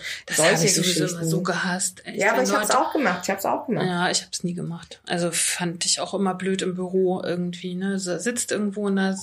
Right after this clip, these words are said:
Speaker 1: schleppen die sich todkrank halt hin. Als
Speaker 2: Mhm.
Speaker 1: wenn auch jemand einfach nicht ersetzbar ist halt, ne?
Speaker 2: Ja.
Speaker 1: Finde ich ganz schlimm. Nee,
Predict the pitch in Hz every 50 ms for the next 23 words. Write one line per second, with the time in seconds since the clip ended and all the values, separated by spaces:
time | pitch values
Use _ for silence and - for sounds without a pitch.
0 | - - - - 208 196 - 240 214 190 185 185 185 - - 196 190 196 - -
1 | 190 185 185 190 185 185 180 175 - - - - - 185 196 202 196 175 160 -
2 | - - - - 185 190 175 175 220 226 226 208 214 - 226 220 208 208 208 202
3 | - - - - - - - _ _ _ _ - - - - - 220 202 214 202
4 | 208 196 180 185 175 190 208 247 254 247 - - - 156 147 - - 165 170 170
5 | 175 - - - 175 175 170 160 151 175 175 202 196 190 196 190 - - - _
6 | _ - - - - - - _ _ - - - - 151 - - - - 165 170
7 | 175 175 - - - - - 226 262 311